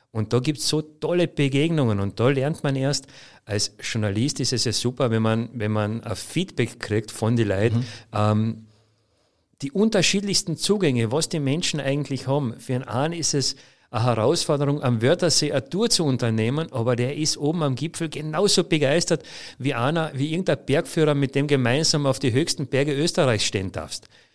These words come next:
Speaker 1: Und da merkst du eigentlich, dass diese Berge wirklich für jeden etwas zu bieten haben. Und ich kann jedem nur empfehlen, geht's raus, geht's in die Natur, schaut euch das an. Es ist einfach ein Traum.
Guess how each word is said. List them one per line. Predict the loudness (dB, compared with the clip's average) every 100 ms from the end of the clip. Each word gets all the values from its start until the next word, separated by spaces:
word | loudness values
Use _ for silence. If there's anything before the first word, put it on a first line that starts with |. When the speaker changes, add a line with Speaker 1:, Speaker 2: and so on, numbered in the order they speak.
| _ _
Speaker 1:
Und | -16 -2
da | 2
merkst | 4 2 0
du |
eigentlich, | -2 -2 -4 -2
dass | -2 -2 -6
diese | -10 -6 -6
Berge | -4 -4 -2 0
wirklich | -2 -4 -6
für | -4
jeden | -4 -2 0 0 0 -2 -2
etwas | -6 -2 -2 0
zu | -4 -6
bieten | -6 -4 -2 -2
haben. | -4 -6
Und | -8
ich | -10
kann | -2 0 0
jedem | 0 0 2 2
nur | 2
empfehlen, | 2 -2 0 0 0 -4 -10 _ _ _ 0
geht's | 2 4 2
raus, | 2 2 2 0 -2 -4 -6
geht's | -4 0
in | 0
die | 2
Natur, | 0 0 0 2 2
schaut | 2 -2 -2 0
euch | 0
das | 0 0
an. | 2 2 2 -4 -14 -20 -20 _ _ _ _
Es | -4 -4
ist | 0 2 2
einfach | 0 -2 -4
ein | -4
Traum. | -8 -10 -10